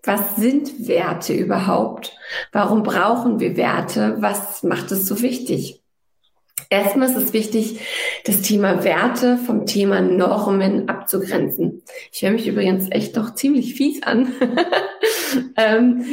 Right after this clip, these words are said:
ich bin nicht erkältet, ich habe auch die Nacht nicht durchgesoffen.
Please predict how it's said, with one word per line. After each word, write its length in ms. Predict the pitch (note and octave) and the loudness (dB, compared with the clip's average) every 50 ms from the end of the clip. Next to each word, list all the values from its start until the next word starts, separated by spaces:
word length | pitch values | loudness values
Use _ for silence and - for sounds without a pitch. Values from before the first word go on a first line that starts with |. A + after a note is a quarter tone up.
| C#4+ A3 - | -2 -2 -2
ich 160 | - - - | -4 -4 0
bin 120 | - A#3+ A#3+ | 2 2 4
nicht 120 | A#3+ A#3 | 4 4
erkältet, 640 | A3 A3 - - A3 G#3+ A3 A3 B3 C4+ B3 A#3 - | 2 2 2 2 2 4 4 2 2 0 -2 -2 -2
ich 200 | - G3 G3 A3 | -2 0 2 2
habe 280 | G#3 G3+ G3+ F#3+ - | 2 2 2 0 0
auch 160 | - - - - | -2 -4 -6 -2
die 100 | G#3 G#3+ | 0 2
Nacht 300 | G#3+ G#3+ G#3 - - G#3 | 2 2 0 0 0 0
nicht 200 | G3 G3 G3 G3 | 0 0 0 0
durchgesoffen. 840 | G#3+ G#3+ - - G#3+ G3+ F3+ F3+ F#3+ F#3+ - A#3+ B3 B3 - - | 0 -2 0 -2 -2 0 2 0 0 2 2 2 2 2 0 -4